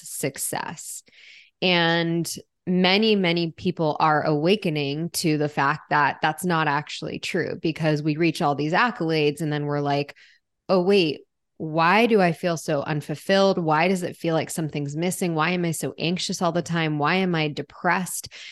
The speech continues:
And that's really where I was six or seven years ago, where I had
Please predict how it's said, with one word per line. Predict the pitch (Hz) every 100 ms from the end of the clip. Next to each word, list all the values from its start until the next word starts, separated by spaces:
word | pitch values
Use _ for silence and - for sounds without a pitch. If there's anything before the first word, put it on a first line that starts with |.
| -
And | 185 196
that's | 190 -
really | 185 180 170
where | 160 156 151 -
I | 156 160
was | 147 147 151
six | - -
or | 156
seven | - 143 147
years | 202 269
ago, | 190 160 151 151
where | 147 147 147 147
I | 156
had | 147 151 147 147